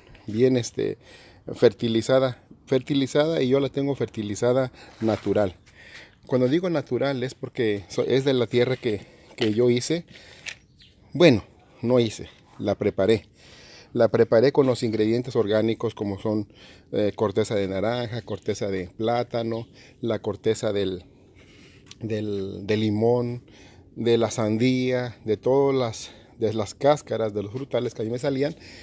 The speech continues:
yo se los echaba hasta cáscaras de huevo. Entonces ahí yo la fui revolviendo,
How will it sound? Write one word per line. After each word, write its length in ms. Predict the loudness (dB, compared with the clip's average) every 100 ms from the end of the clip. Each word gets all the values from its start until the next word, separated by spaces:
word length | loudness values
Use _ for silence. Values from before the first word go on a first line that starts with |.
| -8
yo 120 | -4 -2
se 80 |
los 120 | -2 -4
echaba 360 | -2 -2 -4
hasta 320 | -4 -6 -6
cáscaras 340 | -6 -6 -4 -4
de 80 | -4
huevo. 260 | -4 -6 -10 -20 -20 -20 -12 -6
Entonces 420 | -2 -2 -4 -6 -10
ahí 320 | -2 -2 -2 -2
yo 140 | -4
la 120 | -4
fui 180 | -4 -4
revolviendo, 760 | -2 -2 -2 0 0 0 -6